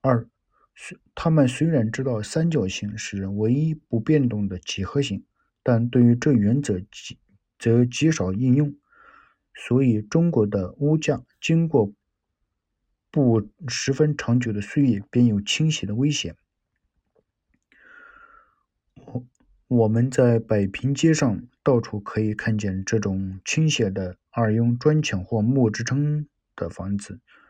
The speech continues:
不为如此，这三角形原则之不应用，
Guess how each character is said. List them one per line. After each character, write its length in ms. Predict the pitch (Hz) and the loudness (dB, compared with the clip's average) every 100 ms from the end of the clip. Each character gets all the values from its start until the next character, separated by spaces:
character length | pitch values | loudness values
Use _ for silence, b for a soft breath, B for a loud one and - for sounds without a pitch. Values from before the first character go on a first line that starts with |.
| b _ | b _
不 140 | 104 | -4
为 180 | 127 127 | 0 0
如 200 | 104 104 | 0 -6
此， 360 | 101 - - _ b b b b b - | -10 -16 -16 _ b b b b b -2
这 220 | 113 98 | 0 0
三 300 | - 147 151 | -2 -2 -2
角 160 | 113 98 | -4 -6
形 280 | - 101 101 | -4 -4 -2
原 220 | 110 147 | -2 -4
则 220 | - 98 | -4 -6
之 380 | 101 107 101 110 _ | -6 -6 -6 -8 _
不 140 | 110 | -2
应 180 | 127 139 | 0 0
用， 220 | 107 101 | 0 -2